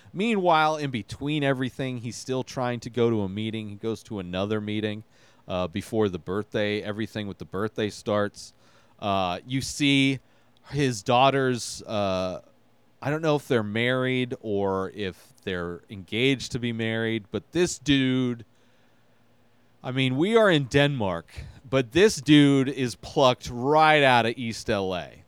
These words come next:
This guy is choloed out.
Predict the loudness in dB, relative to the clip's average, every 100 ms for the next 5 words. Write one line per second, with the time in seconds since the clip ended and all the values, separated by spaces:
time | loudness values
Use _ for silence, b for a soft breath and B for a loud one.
0 | _ -2 -2 0 4 4 6 4 4 2
1 | -2 -4 -4 -6 -12 -8 0 4 4 6
2 | 6 6 4 0 0 0 0 -6 -20